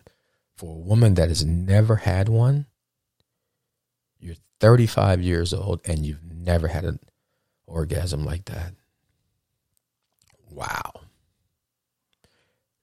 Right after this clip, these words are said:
I'm an orgasm machine. I'm smiling right now. You can't see it, but I am.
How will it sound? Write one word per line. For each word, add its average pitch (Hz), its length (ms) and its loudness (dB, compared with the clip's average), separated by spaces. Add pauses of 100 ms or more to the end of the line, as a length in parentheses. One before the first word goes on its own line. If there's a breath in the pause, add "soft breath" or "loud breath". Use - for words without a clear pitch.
(2500)
I'm 82 160 0
an 82 80 0
orgasm 69 540 -6
machine. 62 480 -10 (1300)
I'm 90 120 -4
smiling 73 440 -2
right 71 200 -8
now. 80 280 -12 (840)
You 90 120 -8
can't 67 260 -6
see - 160 -4
it, 65 160 -12
but 67 160 -12
I 65 240 -14
am. 53 160 -18